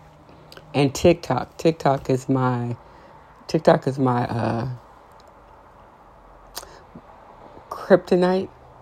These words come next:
It's just, it truly is. I just go to it. But anyway, that's a different story for another day. But anyway, I'm gonna get to it. I am sitting here drinking,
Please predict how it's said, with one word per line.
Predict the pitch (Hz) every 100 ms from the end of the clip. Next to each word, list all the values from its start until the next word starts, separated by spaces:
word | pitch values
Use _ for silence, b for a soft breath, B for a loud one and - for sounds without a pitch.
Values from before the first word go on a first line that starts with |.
| -
It's | 139 131 -
just, | 131 127 - -
it | 127
truly | - 139 127 127 123
is. | - - - -
I | -
just | 139 131 - - - - - - - 120 110
go | 127 131 123 117 110
to | - 120 113
it. | 113 -
But | 127
anyway, | 127 123 123
that's | 123 143
a | 135
different | 131 135 131
story | - 131 131 123
for | - 123
another | 123 120
day. | 127 - - - B B B
But | -
anyway, | 135 147 135 127 117 120 120 _ -
I'm | - -
gonna | - 131
get | 131 117 -
to | 147 131
it. | - -
I | 160 180 - - _ -
am | 156 131
sitting | - 147 147
here | 143 131
drinking, | 120 - 135 139 - 127 120 123